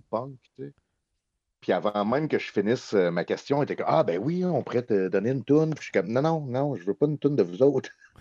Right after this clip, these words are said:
<laughs> Je veux une toune d'un band de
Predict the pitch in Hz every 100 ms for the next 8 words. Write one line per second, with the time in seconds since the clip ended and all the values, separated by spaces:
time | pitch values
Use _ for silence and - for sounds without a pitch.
0 | - - - - - - 120 147 - 139
1 | 156 160 151 139 - - 104 98 82 80
2 | - 123 143 139 123 104 101 - _ 101